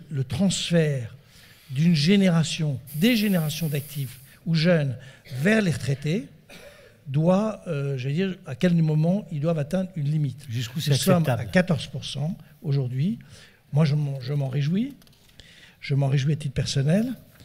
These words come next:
Speaker 1: Pas tellement d'ailleurs, mais vous avez vu comment s'est passée l'affaire de la C S G. Il y a quand même beaucoup de réactions parce qu'on a des conflits intergénérationnels naturels, c'est la vie. Et comment on peut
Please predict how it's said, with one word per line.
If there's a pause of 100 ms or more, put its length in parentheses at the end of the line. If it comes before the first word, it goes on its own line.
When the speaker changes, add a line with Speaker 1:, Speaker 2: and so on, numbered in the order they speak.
(320)
Speaker 1:
Pas
tellement
d'ailleurs,
mais
vous
avez
vu
comment
s'est
passée
l'affaire
de
la
C
S
G. (480)
Il
y
a
quand
même
beaucoup
de
réactions (340)
parce
qu'on
a (240)
des
conflits
intergénérationnels (380)
naturels,
c'est
la
vie. (500)
Et (300)
comment
on
peut